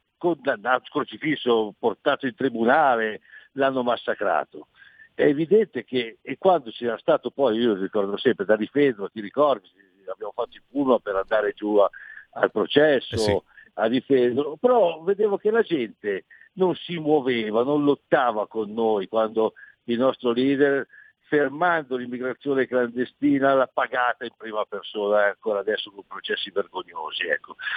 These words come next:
Speaker 1: E quindi in questo momento le difficoltà che stiamo vivendo è perché comunque l'Europa ci impone delle regole sull'immigrazione devastanti per il nostro territorio, non aiuta il nostro paese, anzi,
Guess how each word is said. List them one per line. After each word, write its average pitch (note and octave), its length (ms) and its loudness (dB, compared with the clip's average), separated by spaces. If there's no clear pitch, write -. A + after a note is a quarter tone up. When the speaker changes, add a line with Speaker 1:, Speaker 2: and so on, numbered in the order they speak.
Speaker 1:
E C#3+ 480 4
quindi G#3+ 240 0
in B2 60 -4
questo C#3+ 180 2
momento F3 320 2
le D3+ 160 2
difficoltà D3+ 640 -2
che A#2+ 120 -4
stiamo C#3+ 220 -2
vivendo D3 600 2
è A2+ 80 -4
perché A#2+ 440 -4
comunque C3+ 380 -2
l'Europa C#3 920 0
ci A#2+ 140 -6
impone B2 520 0
delle A#2+ 340 2
regole A2 520 -2
sull'immigrazione G#2 960 -2
devastanti A2 720 0
per F2+ 120 -14
il F#2 60 -10
nostro G2 280 -12
territorio, F#2+ 760 -2
non G#3 340 2
aiuta A#2 720 -2
il F#2+ 100 -12
nostro G#2 300 -6
paese, G#2 440 0
anzi, A2+ 580 -2